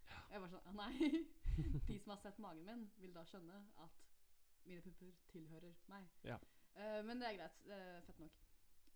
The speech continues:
Speaker 2: Eh, men, eh, siste episode da, så var det med magen.
Speaker 1: Mhm.
Speaker 2: Eh, og da hadde jeg sagt at, eh, «Ja, jeg vil gjerne ha med fjes, eh, og jeg kan godt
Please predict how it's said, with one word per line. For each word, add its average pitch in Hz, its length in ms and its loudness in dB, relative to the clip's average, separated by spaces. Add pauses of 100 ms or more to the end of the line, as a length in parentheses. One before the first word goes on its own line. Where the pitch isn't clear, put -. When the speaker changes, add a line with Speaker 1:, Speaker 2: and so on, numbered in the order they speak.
Speaker 2:
Eh, 202 240 2
men, 214 320 -2
eh, 226 140 -4
siste 247 220 -8
episode 226 240 -6
da, 233 160 -2
så 226 140 -8
var 196 160 -4
det 185 220 -6
med 190 120 -6
magen. 190 380 -2 (480)
Speaker 1:
Mhm. 113 340 -2 (200)
Speaker 2:
Eh, 170 300 -4
og 175 80 -6
da 214 100 2
hadde 214 120 2
jeg 185 60 -6
sagt 180 200 -12
at, 170 220 -12
eh, 170 280 -8
«Ja, 302 120 -2
jeg 277 200 -2
vil 247 100 -6
gjerne 214 260 -4
ha 208 80 -6
med 175 140 -6
fjes, 151 340 -12 (380)
eh, 170 180 -10
og 156 60 -8
jeg 175 100 -8
kan 180 100 -10
godt 175 180 -12